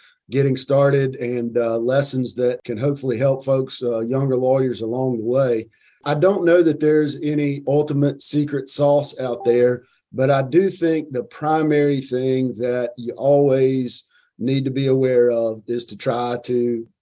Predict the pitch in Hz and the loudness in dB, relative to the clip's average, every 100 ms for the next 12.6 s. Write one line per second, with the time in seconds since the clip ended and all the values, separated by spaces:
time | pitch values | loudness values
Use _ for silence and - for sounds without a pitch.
0 | _ - 135 139 139 139 127 117 117 117 | _ -6 -2 -2 -4 -6 0 2 2 0
1 | 113 - _ 101 123 120 110 117 110 90 | -2 -10 _ -6 -4 -2 -2 -2 -2 -6
2 | 82 69 65 _ _ _ _ - 143 139 | -10 -14 -18 _ _ _ _ -4 -2 0
3 | 143 139 151 147 160 156 151 - - _ | -2 -2 0 2 2 0 -4 -14 -16 _
4 | 127 131 131 151 147 139 143 139 139 131 | -2 -2 0 0 2 2 0 -2 -6 -4
5 | 143 143 147 143 139 131 - _ _ - | -4 -2 0 0 -2 -6 -12 _ _ -10
6 | 113 147 139 131 135 135 - 113 107 98 | -4 -2 -2 0 0 0 -2 -4 -6 -8
7 | - - - 120 117 120 113 104 107 107 | -16 -20 -8 -4 -2 -2 -4 -6 -6 -8
8 | 101 98 95 110 95 87 - _ _ _ | -10 -10 -10 -12 -12 -14 -18 _ _ _
9 | 127 135 135 135 156 165 160 160 143 - | -4 -2 -2 0 4 6 6 4 2 -2
10 | 120 139 135 120 113 131 120 143 135 135 | -8 -6 -4 -4 -2 -2 -2 -2 -2 -2
11 | 139 135 131 120 113 113 117 123 131 - | -2 0 0 -2 -6 -4 -2 -2 -4 -6
12 | 117 117 104 113 113 | -8 -8 -6 -4 -4